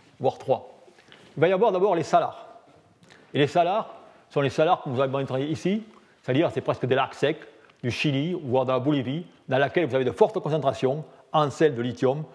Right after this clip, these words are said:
généralement des chlorures. Et dans ce cas, on a des, des, je dirais des, des, des, des pourcentages de quinze pour cent en poids. Et ensuite, vous avez tous les minerais,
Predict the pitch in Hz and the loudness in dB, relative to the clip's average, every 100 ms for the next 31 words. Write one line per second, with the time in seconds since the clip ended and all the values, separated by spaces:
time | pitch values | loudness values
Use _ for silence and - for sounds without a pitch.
0 | - - 131 123 139 139 117 139 107 95 | -10 -2 0 2 0 -2 -2 -2 -2 -6
1 | - _ _ - _ 135 160 160 - 196 | -18 _ _ -20 _ 0 2 2 2 2
2 | 175 - 151 156 - 156 131 143 - - | 2 0 -2 -2 -2 0 0 -2 -6 -6
3 | 135 143 156 151 110 117 110 113 117 127 | -2 0 0 0 -2 -4 -4 -8 -10 -12
4 | - - _ _ _ _ _ _ - 143 | -16 -20 _ _ _ _ _ _ -12 -4
5 | 143 131 120 139 127 165 139 139 202 185 | -2 -2 -4 -4 -2 -2 -2 0 0 0
6 | 143 175 180 233 - - - 117 202 143 | 0 0 0 -6 -10 -12 -6 0 0 0
7 | 151 117 160 139 117 107 - - _ _ | -4 -2 -2 -2 -6 -8 -10 -20 _ _
8 | _ 139 170 247 247 175 170 220 220 190 | _ 2 2 0 0 2 2 2 2 2
9 | 175 127 165 | 2 0 -2